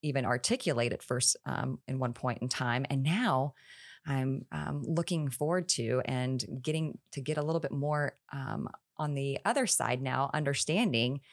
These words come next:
now I have an opportunity, and now it just is more justified, um, in a sense of how I can be able to help with, um, this, this new job and or promotion. So we all go back to this outcome-driven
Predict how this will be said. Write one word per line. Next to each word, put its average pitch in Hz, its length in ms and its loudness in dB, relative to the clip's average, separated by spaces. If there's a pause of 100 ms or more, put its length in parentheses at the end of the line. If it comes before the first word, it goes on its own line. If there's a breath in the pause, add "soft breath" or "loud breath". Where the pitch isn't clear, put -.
(260 loud breath)
now 160 220 0
I 220 120 2
have 170 300 0
an 156 80 0
opportunity, 131 600 2
and 139 100 0
now 170 320 2 (340 loud breath)
it 156 200 -4
just - 280 0
is - 160 2
more 143 200 0
justified, 135 720 0
um, 135 440 -2
in 135 120 -4
a 127 80 0
sense 131 360 2
of 131 120 -2
how 127 180 -8
I 127 140 -4
can 131 100 -8
be 123 140 -4
able 123 160 -4
to - 120 -6
help 127 320 -6
with, 127 140 -4 (180)
um, 135 520 -6
this, - 280 -2
this 135 200 -4
new 131 120 -2
job 123 320 -2
and 123 160 -2
or 123 100 -2
promotion. 123 680 -2 (540 loud breath)
So 170 480 2 (560)
we 180 160 2
all 175 160 4
go 202 140 2
back 170 260 2
to 156 100 2
this 147 300 4
outcome-driven 160 960 2